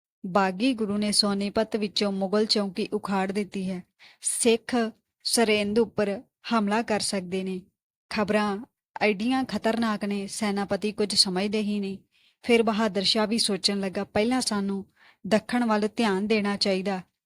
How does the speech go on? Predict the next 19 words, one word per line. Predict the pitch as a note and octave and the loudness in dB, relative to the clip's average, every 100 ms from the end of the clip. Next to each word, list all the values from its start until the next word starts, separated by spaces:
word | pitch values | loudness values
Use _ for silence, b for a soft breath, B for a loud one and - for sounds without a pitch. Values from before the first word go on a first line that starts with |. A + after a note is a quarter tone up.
| _ | _
ਸਿੱਖ | - - A3+ - A#3+ A3 - _ A3 | 0 2 2 0 -6 -8 -12 _ 0
ਹੈ | G#3 F#3+ | 2 2
ਵੀ | B3+ | 0
ਕਿੰਨੇ | A3+ G#3 G3+ | 0 0 -2
ਕੁ?" | F#3 F3+ - _ _ _ _ _ _ _ _ _ - | -2 -6 -8 _ _ _ _ _ _ _ _ _ 0
ਪਰ | G#3 G3+ G3 - b b - | 2 2 -2 -8 b b -8
ਸੈਨਾਪਤੀਆਂ | - A#3 A3+ C4 B3+ G#3+ G#3+ G#3+ G3 _ - | 0 0 2 2 0 0 -2 -2 -4 _ -6
ਅਤੇ | G#3 A3 G#3 - | -2 0 -2 -6
ਬਾਦਸ਼ਾਹ | F#3+ G3+ G3 - A3+ | 2 2 4 0 0
ਵਿੱਚ | G#3 - G#3+ | -2 0 -2
ਅਜੀਬ | G3 G#3+ A#3 | 0 0 0
ਕਿਸਮ | A3 G#3+ G3+ | 0 -2 -2
ਦਾ | G3+ G3+ | 0 -2
ਤਾਲਮੇਲ | - G3 F#3 G3 G3 | 0 0 0 -2 -2
ਸੀ। | - F#3 F#3 b b b - | -4 -6 -8 b b b -2
ਹੁਣ | G#3+ | 0
ਸੈਨਾਪਤੀ | G#3 G#3+ G3+ G#3+ G#3+ A3 G#3+ | 2 2 2 0 0 -2 -4
ਫਿਕਰਮੰਦ | - G3+ A3 A3+ G3+ | -4 0 0 2 0
ਸਨ। | - G3 | -2 -4